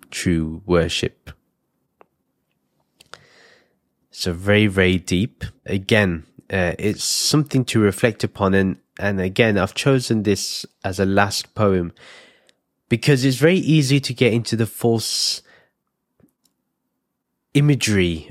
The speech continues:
of being religious or spiritual or non-dual. And only when we listen to a guru, when we listen to a, a true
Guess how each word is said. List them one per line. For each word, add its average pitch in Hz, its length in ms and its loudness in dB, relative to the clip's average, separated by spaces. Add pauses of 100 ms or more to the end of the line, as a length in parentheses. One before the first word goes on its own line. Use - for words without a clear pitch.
(140)
of 90 260 -2
being 92 440 2 (420)
religious 92 720 0
or 87 80 -4
spiritual 90 720 0
or 82 280 0
non-dual. 98 840 2 (1300)
And 95 680 0 (760)
only 151 300 4
when 123 240 2
we 110 220 4
listen 127 440 2
to 107 200 0
a 95 60 2
guru, 87 380 -4
when 87 160 -2
we 92 80 0
listen 101 360 0
to 90 480 -2
a, 85 380 -6
a 98 40 -10 (100)
true 113 560 2